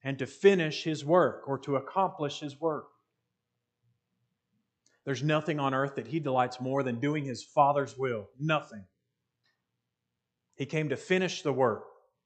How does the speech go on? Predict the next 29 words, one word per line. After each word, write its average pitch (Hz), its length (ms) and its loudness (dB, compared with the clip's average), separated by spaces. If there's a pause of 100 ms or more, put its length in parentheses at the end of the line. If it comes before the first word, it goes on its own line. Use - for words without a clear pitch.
(140)
not 143 200 0
to 151 60 -6
fill 151 240 0
His 147 120 0
belly. 127 420 2 (440)
And 135 240 -4
even 143 500 -2 (300)
when 139 140 -6
He 135 60 -2
is 123 100 -4
hungry, 123 580 -2
He's 120 160 -10
focused - 440 -6
on 117 120 -6
the 113 60 -8
work 110 260 -8
of 110 120 -18
God. 110 340 -4 (800)
His 131 140 -6
delight 120 600 0
is 117 200 -8
in 110 420 -6 (680)
the 120 80 -12
salvation 135 920 0 (920)
of 123 140 -6
His 117 140 -8
people. 135 400 -4
He's 117 180 -6
mission-driven. 120 800 -4